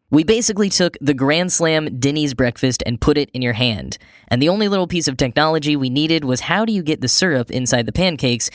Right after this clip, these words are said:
so you don't have to have syrup in one hand, sandwich in the other when driving. We worked hard to figure out how to make those little syrup crystals, and once we had that,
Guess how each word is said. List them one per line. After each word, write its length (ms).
so 160
you 60
don't 200
have 220
to 100
have 220
syrup 380
in 120
one 200
hand, 360
sandwich 440
in 80
the 160
other 240
when 160
driving. 520
We 120
worked 240
hard 260
to 60
figure 240
out 120
how 120
to 40
make 200
those 200
little 200
syrup 420
crystals, 560
and 160
once 160
we 80
had 160
that, 280